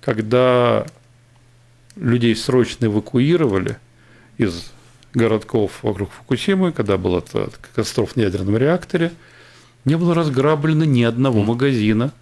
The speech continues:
Speaker 1: не было разграблено ни одной квартиры, не было хаоса. Даже японская «Якудза» —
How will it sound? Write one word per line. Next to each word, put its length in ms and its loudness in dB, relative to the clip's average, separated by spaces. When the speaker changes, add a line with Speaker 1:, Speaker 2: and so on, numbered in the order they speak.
Speaker 1:
не 180 2
было 220 2
разграблено 680 2
ни 120 4
одной 340 0
квартиры, 760 -2
не 220 0
было 260 0
хаоса. 760 -4
Даже 640 0
японская 880 0
«Якудза» — 640 0